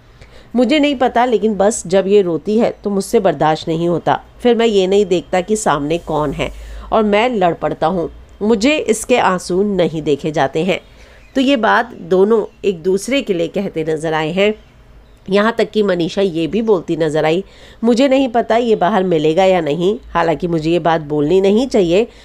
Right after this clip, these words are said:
पर पता नहीं ये बाहर मुझे मिलेगा या नहीं, लेकिन मेरा हमेशा इसके लिए प्यार, रिश्ता, दोस्ती बरकरार रहेगी।"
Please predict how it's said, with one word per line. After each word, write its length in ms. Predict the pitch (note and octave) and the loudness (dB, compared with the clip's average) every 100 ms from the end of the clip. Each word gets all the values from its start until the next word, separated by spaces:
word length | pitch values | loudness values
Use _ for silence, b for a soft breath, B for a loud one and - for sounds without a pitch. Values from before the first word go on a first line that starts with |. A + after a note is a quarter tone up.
| B | B
पर 80 | A3+ | -4
पता 340 | G3+ A#3 A3+ B3+ | 0 0 2 0
नहीं 300 | A#3+ B3 E4 G#4+ | 2 0 -2 -2
ये 120 | G#3 | 0
बाहर 260 | G#3+ A3+ F#3 | 2 2 0
मुझे 240 | F#3 E3 F3+ | -2 -4 -4
मिलेगा 500 | E3+ D#3+ E3 G#3 A#3 - | -2 -2 0 0 -2 -4
या 160 | E3 F3 | 0 0
नहीं, 320 | D#3+ F3+ A3 B B B | 0 -2 -2 B B B
लेकिन 400 | F#3+ F#3+ B3 B3+ - - | 0 2 0 -4 -4 -2
मेरा 320 | F#3+ F#3 A3 | 2 4 2
हमेशा 460 | G#3+ E3+ E3 D#3+ A3+ | 0 -2 -2 0 0
इसके 300 | F3+ - F3+ | 0 -4 -6
लिए 140 | E3 E3+ | -4 -6
प्यार, 460 | - D#3+ E3 E3+ - - | -2 0 0 -2 -8 -10
रिश्ता, 480 | D#3 D#3 - E3+ F3 | -6 -6 -2 2 2
दोस्ती 540 | C#3+ D3+ D3 - F3 G3+ | 0 -6 -6 -6 -8 -8
बरकरार 540 | E3+ F#3 E3 D3 C3+ B2+ | -2 -2 -2 -4 -4 -4
रहेगी।" 440 | C3 E3 C#3 C#3+ | -6 -6 -8 -8